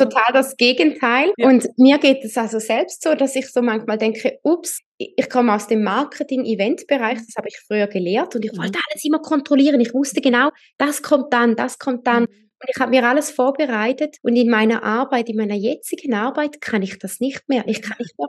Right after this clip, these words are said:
Speaker 1: planen.
Speaker 2: <laughs> Ja.
Speaker 1: Du weißt das ja, wenn was
Speaker 2: Mhm.
Speaker 1: durchkommen möchte, wenn
Speaker 2: Mhm.
Speaker 1: was geschieht
Speaker 2: Mhm.
Speaker 1: durch mich über diese Frequenzen,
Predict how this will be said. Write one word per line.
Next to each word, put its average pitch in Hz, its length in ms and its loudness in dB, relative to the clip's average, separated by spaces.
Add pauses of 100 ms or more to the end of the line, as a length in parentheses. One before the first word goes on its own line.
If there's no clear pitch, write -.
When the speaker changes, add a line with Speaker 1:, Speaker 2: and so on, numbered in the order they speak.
Speaker 1:
planen. 247 560 2
Speaker 2:
<laughs> - 200 -14
Ja. 208 80 -2
Speaker 1:
Du 220 100 2
weißt 214 360 0
das 285 200 2
ja, 269 180 4
wenn 214 200 2
was 214 180 -2 (100)
Speaker 2:
Mhm. 254 40 -12
Speaker 1:
durchkommen 339 640 -2
möchte, 202 460 -2
wenn 190 120 0
Speaker 2:
Mhm. - 40 -6
Speaker 1:
was 196 220 -4
geschieht 311 760 2
Speaker 2:
Mhm. 190 120 -12
Speaker 1:
durch - 380 -2
mich 220 300 2
über 214 200 -4
diese 220 260 -2
Frequenzen, 202 760 -4